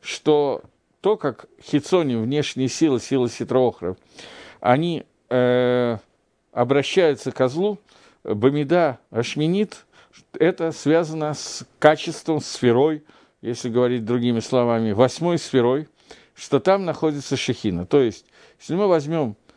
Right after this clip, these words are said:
сферу Бина, которая также называется мамой, и оттуда считаем семь сферот, которыми управляется Всевышний, ими,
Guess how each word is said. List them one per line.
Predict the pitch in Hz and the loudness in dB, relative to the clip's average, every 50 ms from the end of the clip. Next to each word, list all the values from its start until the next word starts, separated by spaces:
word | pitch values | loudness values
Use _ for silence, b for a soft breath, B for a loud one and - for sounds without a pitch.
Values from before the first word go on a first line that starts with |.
| b b | b b
сферу | _ - - - 139 147 151 160 147 | _ -20 -2 0 2 2 2 2 0
Бина, | 113 98 117 147 147 131 113 104 | -2 -2 0 0 0 0 -2 -2
которая | - 107 95 - 110 113 113 | -4 -4 -2 0 0 0 2
также | 117 117 110 98 98 110 | 2 0 0 0 -2 -4
называется | 107 110 104 110 120 117 110 107 - - | -2 -2 -2 0 2 2 2 0 -2 -2
мамой, | 123 135 131 120 104 98 92 | 0 2 2 2 0 -2 -4
и | 95 | -4
оттуда | 107 113 - - 139 113 113 110 | -6 -6 -4 -6 -2 0 0 0
считаем | 101 - - 113 113 - 127 110 98 95 | 0 -2 -8 -8 0 2 2 2 2 -2
семь | - - - 113 104 - | -6 -2 -2 -2 -2 -2
сферот, | - - 135 165 208 220 214 - | -4 -4 0 0 0 0 -2 -4
которыми | - 123 104 - 107 101 104 104 104 | -8 -8 -6 -4 -4 -4 -2 -4 -4
управляется | 98 - 117 120 120 120 117 110 104 95 - - 92 90 B B B B B B B | -2 0 0 2 2 2 2 0 0 -2 -4 -6 -6 -6 B B B B B B B
Всевышний, | B - - 117 120 135 123 - - 107 101 95 98 - _ _ _ | B -4 -2 0 0 0 -2 -2 -4 -6 -6 -6 -8 -12 _ _ _
ими, | 156 165 160 139 117 101 92 | -2 0 0 0 -2 -4 -6